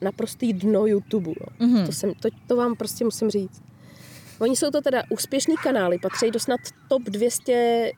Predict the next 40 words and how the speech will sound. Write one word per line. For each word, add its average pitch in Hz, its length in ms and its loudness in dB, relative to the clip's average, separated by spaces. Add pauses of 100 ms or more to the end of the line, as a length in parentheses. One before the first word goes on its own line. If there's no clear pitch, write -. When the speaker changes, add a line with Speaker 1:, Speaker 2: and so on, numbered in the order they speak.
(100)
Speaker 1:
YouTubeových 226 680 0
kanálů 208 360 0
světa, 214 460 -2
jo. - 100 -4 (100)
Ale 233 300 4
Speaker 2:
Mhm. 156 100 -4
Speaker 1:
je 233 260 2
to 185 160 -2 (420)
strašný. - 560 -2
Já 190 100 0
jsem 240 140 0
ho 247 80 2
na 247 100 0
to 262 120 0
nechala 285 400 2
koukat, 170 560 -2
protože 233 360 -4
jsme 247 160 0
byli 254 140 4
nemocní 254 440 2
a 247 40 2
mě-, 247 120 2
musel 240 300 0
mít 240 180 0
klid 254 200 0
na 240 100 2
lůžku 220 340 0
a 214 60 4
já 208 180 0
jsem 233 180 0
byla 226 220 2
taky 240 220 -2
nemocná, 226 460 0
no 220 100 0
prostě 220 280 -2
jako, 226 280 2
co - 160 -4
jsem 240 140 2
měla 165 220 2
dělat. 156 220 -4